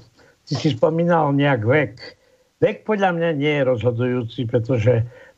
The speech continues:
<clears throat> tí starší ľudia, ja ne-, ja sa ne-, <laughs> nechcem <laughs> pasovať medzi tých, ktorí sú starí, ale druhá vec je tí, ktorí majú životné skúsenosti. A mladí ľudia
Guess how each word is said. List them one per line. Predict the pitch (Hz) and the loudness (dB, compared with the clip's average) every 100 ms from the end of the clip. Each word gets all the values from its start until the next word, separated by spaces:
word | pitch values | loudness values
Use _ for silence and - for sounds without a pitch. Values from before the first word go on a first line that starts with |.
| _ | _
<clears throat> | 247 156 110 - | 2 2 -2 -2
tí | 160 | -2
starší | - 214 208 - 143 | 2 0 0 -2 -2
ľudia, | 135 123 135 139 | 0 0 0 2
ja | 151 | 0
ne-, | 151 156 139 | 0 -2 -2
ja | 131 | -2
sa | 143 | 0
ne-, | 156 165 - 131 - - | 0 -2 -6 -18 -8 -2
<laughs> | 151 - - - 165 | -2 -2 -12 -2 -2
nechcem | 190 175 127 - 156 113 - | 2 0 0 -2 -4 -6 -16
<laughs> | - _ _ 170 | -20 _ _ 0
pasovať | 165 185 156 147 135 | 2 0 0 -2 -2
medzi | 151 135 127 | -2 -2 -2
tých, | 196 196 | -4 -2
ktorí | - 143 120 | -2 -2 -4
sú | 127 | -8
starí, | 113 180 175 151 | -2 0 0 0
ale | 131 135 110 - - _ _ | 0 0 -2 -10 -20 _ _
druhá | 110 196 185 170 | -2 0 2 0
vec | 143 175 156 | 0 -2 -2
je | 160 156 147 - 180 | 0 0 0 -6 -6
tí, | 185 | -4
ktorí | 175 180 170 | -2 0 0
majú | 165 160 | 0 0
životné | 135 214 208 - 156 | 0 0 -2 -2 -2
skúsenosti. | - 180 - 165 151 117 - 110 - - - - | -2 -4 0 0 0 -4 -4 -6 -6 -12 -20 -6
A | 110 | 0
mladí | 123 214 254 196 | 4 4 2 0
ľudia | 151 156 135 151 156 151 | -2 -4 -2 0 0 -4